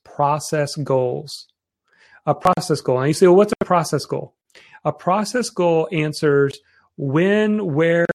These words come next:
and what, and maybe even who, if it's not us that needs to be doing it.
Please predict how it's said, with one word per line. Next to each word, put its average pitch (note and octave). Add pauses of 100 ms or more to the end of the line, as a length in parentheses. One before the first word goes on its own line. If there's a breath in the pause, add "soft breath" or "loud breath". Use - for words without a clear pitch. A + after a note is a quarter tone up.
and C3
what, - (880)
and D3
maybe G#3+
even D3
who, C3+
if C#3+
it's D3+
not D#3+
us F3+
that D#3
needs C3+
to C#3
be C3
doing C3+
it. -